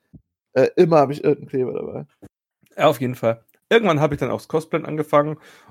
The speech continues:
Speaker 2: und mein erstes Cosplay war, ich hab grad eben noch nachgeguckt, Battle Royale zwei. Was im F-, Prinzip nichts anderes ist, als so ein Tuch, ein paar abgeratzte Klamotten und ein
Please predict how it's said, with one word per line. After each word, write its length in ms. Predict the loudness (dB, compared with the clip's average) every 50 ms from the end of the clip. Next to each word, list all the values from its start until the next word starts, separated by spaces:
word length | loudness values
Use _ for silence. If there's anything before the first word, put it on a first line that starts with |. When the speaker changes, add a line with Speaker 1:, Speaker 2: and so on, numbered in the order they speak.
| _ _ -4
Speaker 2:
und 120 | -2 0
mein 160 | 0 0 2
erstes 300 | 4 4 2 2 2 -4
Cosplay 400 | -2 -2 -2 -2 0 0 2 2
war, 240 | 4 6 6 6 4
ich 100 | 2 -2
hab 100 | -8 -8 -4
grad 180 | -4 -4 -2
eben 100 | -2 -6
noch 120 | -4 -4 -2
nachgeguckt, 540 | -2 -2 -2 -2 -4 0 0 0 0 -2 _ -20 -20 _ -20 -20 _ _ _ _ _ _
Battle 260 | 0 0 2 2 2 4
Royale 480 | 4 6 6 4 4 2 0 -4 -6
zwei. 400 | -6 -10 -14 -8 -4 -4 -4 -4 -4 -10 _ _ _ _ _ _ _ _ _ _ _ _ _ _
Was 160 | -4 -4 -2 -2
im 80 | -6
F-, 280 | -6 -6 -10 -16 -16 -18 _ 0
Prinzip 420 | 0 0 2 2 -2 -4 -2 0
nichts 200 | -2 -2 -2 0
anderes 280 | 0 2 2 2 2 0
ist, 340 | -2 -2 -2 -2 -4 -2 2
als 500 | 4 4 4 2 0 -6 -12 -14 -14 -10
so 140 | -8 -8 -6
ein 160 | -8 -10 -12
Tuch, 380 | -12 -6 -2 -2 -2 -2 -2 -6
ein 80 | -6
paar 160 | 0 0 2 4
abgeratzte 580 | 2 0 0 -2 2 2 2 2 2 -4 -4
Klamotten 460 | -2 0 0 2 2 2 2 2 -2
und 200 | -2 -2 -4 -6 -8 -16 -18 -16 -16 -18 -18 -20 -18 _ -6
ein 160 | -6 -6 -8